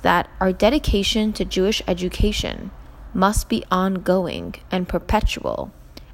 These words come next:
and that the Jewish education we promote must be of the type that ensures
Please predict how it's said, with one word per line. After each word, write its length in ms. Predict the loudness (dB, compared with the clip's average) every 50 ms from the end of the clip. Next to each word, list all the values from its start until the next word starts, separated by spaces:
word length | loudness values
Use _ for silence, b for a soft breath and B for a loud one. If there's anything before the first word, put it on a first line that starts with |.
| B 0
and 120 | 2 4
that 160 | 4 2 2
the 60 | 0 -6
Jewish 380 | -2 0 0 2 2 0 0
education 720 | 0 -2 0 -2 -4 -2 0 0 0 0 0 -2 -2 -2 0
we 160 | 0 -2 -2
promote 640 | -2 -2 0 2 4 4 4 2 0 -2 -6 -12 b b b b b b -4
must 480 | 0 4 4 4 4 4 -2 -4 -2 0
be 280 | 2 2 4 2 0 2 0
of 140 | 0 2 2
the 80 | 0
type 400 | 0 2 4 4 4 4 2 2
that 160 | 2 2 2
ensures 840 | 2 -2 -4 -4 -4 0 2 4 4 4 2 2 -2 -6 -8 -12 -16